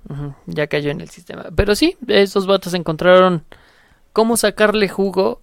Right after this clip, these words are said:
al... a todo este sistema que ya estaba hecho, de donde otros estaban sacando varo,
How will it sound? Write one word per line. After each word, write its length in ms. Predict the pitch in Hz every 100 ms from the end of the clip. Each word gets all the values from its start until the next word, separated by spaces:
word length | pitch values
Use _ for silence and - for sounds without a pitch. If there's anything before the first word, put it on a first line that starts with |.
| -
al... 720 | 160 156 156 156 151 151 151 _ _ _ _ _ _ _ _ _ _ _ _ _ _ _
a 100 | 165
todo 240 | - 175 170
este 200 | - 170
sistema 600 | - - 151 151 208 _ _ _ _ _ _ _
que 120 | -
ya 100 | 147
estaba 360 | 147 - 151 151
hecho, 260 | 147 180 214
de 200 | 160 151
donde 320 | 156 147 151
otros 360 | 180 208 196
estaban 340 | 175 175 170 170
sacando 360 | 160 165 165
varo, 300 | 190 208 226